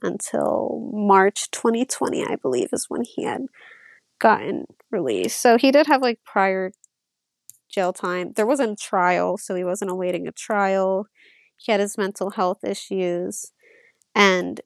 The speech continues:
it was a slap in the face to say. I can say I would have rather went to trial and tell people exactly everything that happened,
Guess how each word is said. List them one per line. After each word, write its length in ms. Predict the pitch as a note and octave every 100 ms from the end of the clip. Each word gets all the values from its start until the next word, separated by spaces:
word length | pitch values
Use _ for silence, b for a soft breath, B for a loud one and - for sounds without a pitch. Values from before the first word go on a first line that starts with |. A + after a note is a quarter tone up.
| -
it 200 | A3+ A3+
was 600 | A3+ G#3+ G#3 - - - B B B _ B B B _ _ _ _ _ _ _ _ _ _ _ _ _ _ -
a 80 | B3+
slap 340 | - A#3+ A#3
in 100 | G#3+
the 40 | G3
face 640 | - - - - - - - - _ _ _ _ _ _ _ -
to 100 | A#3
say. 420 | - G#3 E2 - -
I 440 | G#3+ G#3+ G#3+ A3 - - _ _ _
can 220 | - B3 G#3+
say 260 | - G3
I 140 | F#3 F#3
would 120 | F#3+
have 160 | G3
rather 320 | F#3 F3+ F3+ F#3
went 280 | F#3 -
to 120 | - G#3+
trial 600 | - F#3 F3 F#2+ - -
and 160 | G#3
tell 500 | - G#3 F#3+ - A#3 _ _ _ _ _ _ _ _ _ _ _ _ _ -
people 500 | B3 - G3+ F#3+ G3
exactly 480 | G3+ G#3+ G3 G#3+ F#3+
everything 500 | F#3 G3 G#3+ G3 F#3+
that 160 | F3+ G3+
happened, 720 | F#3 F#3 - G3 G3 G#3+